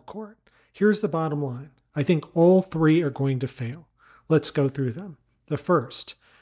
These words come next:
can Donald Trump or a future president who's a Republican pardon Donald Trump for the Georgia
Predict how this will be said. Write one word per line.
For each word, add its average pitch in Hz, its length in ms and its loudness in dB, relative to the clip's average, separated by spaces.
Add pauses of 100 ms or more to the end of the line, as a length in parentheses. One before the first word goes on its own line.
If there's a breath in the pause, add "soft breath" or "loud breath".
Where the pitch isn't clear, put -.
(120 soft breath)
can 160 260 2
Donald 156 380 4
Trump 147 440 -2
or 135 140 0
a 120 60 -6
future 160 420 2
president 139 760 0 (340 soft breath)
who's 135 240 2
a 139 80 4
Republican 139 680 -2
pardon 147 580 0
Donald 135 360 -6
Trump 135 380 -2
for 143 140 -2
the 131 120 2
Georgia 135 600 2